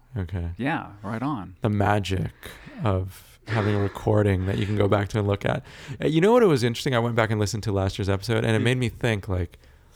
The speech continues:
Speaker 1: when I work with individuals on the stuff like this,
Speaker 2: Mm-hmm.
Speaker 1: I wanna start recording those conversations
Speaker 2: Yeah.
Speaker 1: so they can look at 'em later. 'Cause it is n-,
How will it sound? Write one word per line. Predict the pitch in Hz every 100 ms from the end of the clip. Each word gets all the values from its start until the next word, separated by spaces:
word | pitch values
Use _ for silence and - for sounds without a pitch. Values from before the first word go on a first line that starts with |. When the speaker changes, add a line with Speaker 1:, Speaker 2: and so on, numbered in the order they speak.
| - - _ -
Speaker 1:
when | 120
I | 117
work | 107 113 113
with | 123 110
individuals | 101 98 101 110 117 120 131
on | 117
the | 117
stuff | - 117
like | 120
this, | 120 120 120
Speaker 2:
Mm-hmm. | 117 110 110 - - _
Speaker 1:
I | 117
wanna | 117 120
start | 113 113
recording | 113 - 104 98 101
those | 95 90
conversations | 98 92 98 92 - 104
Speaker 2:
Yeah. | 98
Speaker 1:
so | 113
they | 95
can | 92
look | 87 87
at |
'em | 87
later. | 85 85 95 98 - _ _ _
'Cause | - 110
it | 120
is | 139 107
n-, | 107